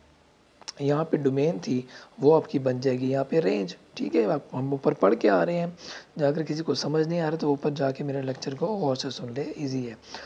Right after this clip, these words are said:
अभी हम इसका ले रहे हैं inverse of F। जब inverse of F लेंगे, तो लाजमी बात है कि जो arrow A to Z आया था, वही arrow Z to A पे वापस चला जाएगा। तो उसने हमें क्या return कर दिया?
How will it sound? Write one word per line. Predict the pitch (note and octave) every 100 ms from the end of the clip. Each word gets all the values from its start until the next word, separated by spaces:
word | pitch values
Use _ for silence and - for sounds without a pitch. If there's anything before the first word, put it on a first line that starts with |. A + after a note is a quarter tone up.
| - -
अभी | F3+ F3+ G#3+
हम | G3+
इसका | F#3 -
ले | D#3
रहे | D3+
हैं | D#3+
inverse | C3 B2+ C#3 F#3
of | F3
F। | B3 - - - - G#3+
जब |
inverse | - E3+ E3+ G#3 B3 A3+
of | G#3
F | F#3
लेंगे, | D#3 D3 D3+
तो | D3 D3
लाजमी | C#3+ D3+ F#3+
बात | E3 C3 C3+
है | B2 C3 - _ _ _ _ _ _ _ _ _ - - -
कि | D3+
जो | C3 D3+ F3
arrow | D3 C#3+ D#3 D#3 - - -
A | F#3
to | F#3 F3+
Z | C3 F3 C#4
आया | C#3+ C3+
था, | C3 C3 C#3+
वही | C#3 C#3+ F3+
arrow | D#3+ C3+ C#3+
Z | C3 C#3
to | C#3+ D#3 -
A | C3+ B2
पे | D3+
वापस | D3 D#3+ - -
चला | G3
जाएगा। | E3+ D#3 D3 D3 - - - - -
तो | C#3+
उसने | C#3+ C#3 E3
हमें | D#3+ D#3+
क्या | D#3 F#3 F#3+
return | G3 G3
कर | G3 G3
दिया? | F#3+ G3+ A#3